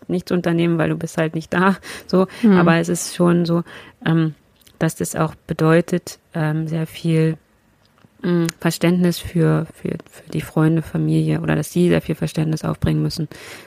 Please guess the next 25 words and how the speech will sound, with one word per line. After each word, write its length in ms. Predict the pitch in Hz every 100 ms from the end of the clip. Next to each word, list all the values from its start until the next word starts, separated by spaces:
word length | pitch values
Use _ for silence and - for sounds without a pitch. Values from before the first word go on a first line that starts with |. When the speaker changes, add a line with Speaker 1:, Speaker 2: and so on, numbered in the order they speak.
| -
Speaker 1:
für 420 | - 156 147 151
einen 280 | 151 147 147 - - _ _
<clears throat> 240 | 202 220 190
doch 160 | 180
sehr, 460 | - - 165 160 160 - _ _
ähm, 440 | 170 160 156 156 160 _ _ _ _ -
st-, 240 | - -
umtriebigen, 1000 | 190 185 - 185 170 175 170 165 170 170
st-, 680 | 175 - - - 175 - -
unstetigen 1200 | - 160 165 185 - 170 165 - 165 160 160 156 _ - -
Beruf, 540 | 165 190 202 208 - _ _ -
der 320 | 160 160 156 175
ja 260 | 170 147 151
nicht 300 | 156 160 -
an 300 | 156 156 156
den 240 | 151 151
Schreibtisch 720 | 156 - 156 - - 156 - - _ _ _ _ _ _ _ _ -
ist, 280 | 147 - -
sondern 420 | 147 143 143 151 _
ich 120 | - 147
muss 200 | 160 -
ja, 160 | 156
ich, 200 | 160 -
ich 180 | 131 -
bin, 220 | - 165